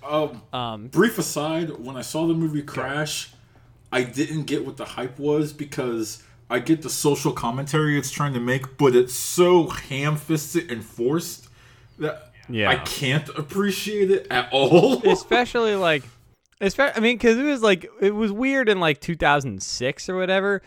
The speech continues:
Speaker 2: and just going back now, it would probably just be even worse.
Speaker 1: Oh,
Speaker 2: It's
Speaker 1: it
Speaker 2: like, "Oh, look, Sandra Bullock hugged her, hugged her, uh,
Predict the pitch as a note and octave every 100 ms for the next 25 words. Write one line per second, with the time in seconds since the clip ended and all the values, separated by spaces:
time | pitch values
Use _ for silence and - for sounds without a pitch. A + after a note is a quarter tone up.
0 | _ - F#3+ A3 D#4 G#3+ G#3+ E3 D3 C#3
1 | B2+ G#2+ G2+ G2+ A2 A#2 B2 C3 C3 C3+
2 | B2+ C3 C3+ - F3 E3+ C#3+ C3 B2+ B2+
3 | G2+ G#2 F#2 F2+ G3+ E3 D#3 F3+ - A3
4 | A3+ A#3 - G3+ G#3 G3 D#3+ G3 F#3+ F3+
5 | D#3 F3+ F3+ F3 F3 E3+ D#3+ - _ _
6 | _ _ - C#3 F#3 F#3 F3 E3+ D#3 D3
7 | C#3+